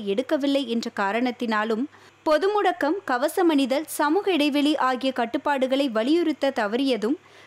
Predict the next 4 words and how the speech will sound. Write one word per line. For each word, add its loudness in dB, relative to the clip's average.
தொற்றின் 2
தாக்கத்தை 0
சிறுமைப்படுத்தியதும் 2
தான் 0